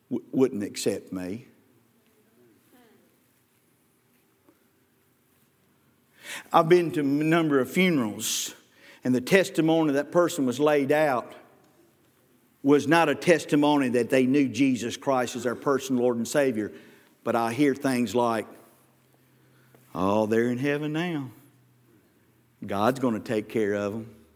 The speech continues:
Say things like, "Well, God needed another angel. I guess they got one."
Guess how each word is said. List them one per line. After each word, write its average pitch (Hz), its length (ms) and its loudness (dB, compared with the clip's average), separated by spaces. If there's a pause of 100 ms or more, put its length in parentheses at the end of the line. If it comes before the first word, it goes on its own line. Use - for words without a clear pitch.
(840)
Say 131 260 4
things 131 360 0
like, 123 280 0 (460)
"Well, 107 140 2
God 123 520 0
needed 131 360 0
another 131 380 -2
angel. 156 580 -4 (760)
I 107 140 -4
guess 120 300 -2
they 135 160 0
got 107 320 -8
one." 92 340 -16